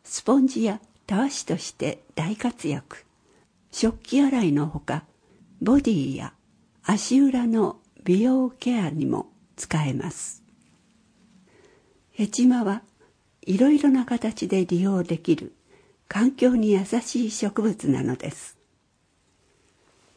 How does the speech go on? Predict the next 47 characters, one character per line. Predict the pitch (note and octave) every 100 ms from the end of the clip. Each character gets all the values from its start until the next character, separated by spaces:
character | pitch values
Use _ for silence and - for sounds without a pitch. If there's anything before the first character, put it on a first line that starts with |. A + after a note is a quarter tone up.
| A3+ _ _ _ _ _ _ _
キ | -
ッ | G#3+ -
チ | - C#4
ン |
ス | C4 -
ポ | - A#3
ン | A3+
ジ | - C#3+
を | A#2 - _
ヘ | - E3
チ | -
マ | A#3 B3+
に | D3+
す | C#3+ B2+
る | C#3+
と、 | - - - _ _ _ _ _ _ _ _ _ _ _
プ | G#3+
ラ | C#4+
ス | C#4+
チ | - C4
ッ | B3+
ク | -
の | D#3+ C#3 - _ _
キ | F3
ッ | -
チ | - C4
ン | B3+
ス | -
ポ | -
ン | A3 F#3+
ジ | -
は | C3 - _ _ _ _ _
使 | - - C4+
う | B3+
た | C4 A#3+
び | A#3+ G#3
に | D3 C#3+ _ _ _ _ _
目 | - G#3+
に | A#3+ F#3+
見 | E3+ A3
え | B3+
な | G3+
い | C#3+
か | - D3+
け | - F3
ら | D#3
が | D3+ -